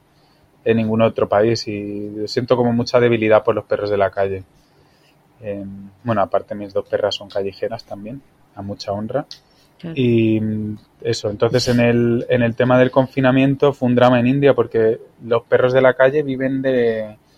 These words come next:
Speaker 1: de la comida de los negocios y entonces de repente todo cerró,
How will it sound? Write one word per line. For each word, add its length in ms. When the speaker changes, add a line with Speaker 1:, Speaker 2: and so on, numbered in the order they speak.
Speaker 1:
de 140
la 140
comida 380
de 100
los 160
negocios 640
y 600
entonces 480
de 100
repente 380
todo 280
cerró, 420